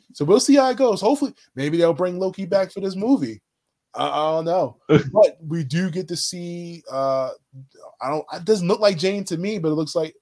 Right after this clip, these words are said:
Speaker 1: you know, we, Jane is Thor at the end of this
Speaker 2: Mm-hmm.
Speaker 1: trailer. Looks really good. Looks really good. She has the broken Mjolnir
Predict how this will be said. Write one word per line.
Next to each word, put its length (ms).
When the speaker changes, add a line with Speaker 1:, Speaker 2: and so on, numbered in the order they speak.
Speaker 1:
you 120
know, 80
we, 320
Jane 380
is 120
Thor 480
at 160
the 100
end 100
of 80
this 100
Speaker 2:
Mm-hmm. 140
Speaker 1:
trailer. 140
Looks 360
really 340
good. 300
Looks 220
really 220
good. 360
She 180
has 220
the 100
broken 380
Mjolnir 520